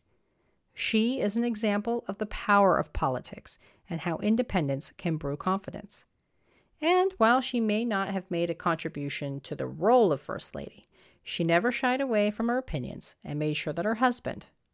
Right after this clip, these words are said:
and history remembered the ladies. If you've been enjoying the podcast, please consider a rate and review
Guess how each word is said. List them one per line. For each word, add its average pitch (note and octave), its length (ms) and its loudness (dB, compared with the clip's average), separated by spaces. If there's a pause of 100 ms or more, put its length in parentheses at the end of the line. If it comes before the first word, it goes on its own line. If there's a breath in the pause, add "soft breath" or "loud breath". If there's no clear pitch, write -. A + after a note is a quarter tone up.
(180)
and C4 180 0
history - 580 0 (320)
remembered C3+ 540 0
the E3+ 120 2
ladies. - 500 -4 (1500 soft breath)
If A3+ 160 2
you've C#4+ 80 4
been D#4+ 140 6
enjoying D#4 360 6
the F4 60 4
podcast, - 680 0
please G4 280 6
consider G3+ 420 2
a - 120 2
rate E3 260 2
and C#4+ 140 0
review F#3+ 380 -2